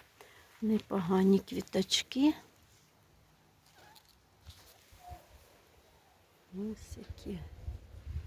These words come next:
гарні. І зараз вони такі, сонце їх не запікає.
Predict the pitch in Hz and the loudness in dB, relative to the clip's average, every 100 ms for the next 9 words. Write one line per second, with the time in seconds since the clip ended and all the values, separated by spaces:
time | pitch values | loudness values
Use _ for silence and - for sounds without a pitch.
0 | - - - - - 190 185 160 202 165 | -12 -14 -16 -18 -14 -10 -10 -10 -6 -6
1 | - - 180 160 175 160 156 - 160 160 | -6 -6 -6 -4 -2 -2 -4 -6 -6 -4
2 | 156 - 151 - 160 156 - - - _ | -4 -8 -14 -6 -4 -4 -8 -20 -20 _
3 | - - - - - - 196 190 170 - | -20 -20 -20 -20 -20 -2 4 6 6 4
4 | 165 165 165 175 165 - 165 - 185 208 | 4 4 2 2 2 2 0 -4 -4 2
5 | 226 240 240 | 6 6 6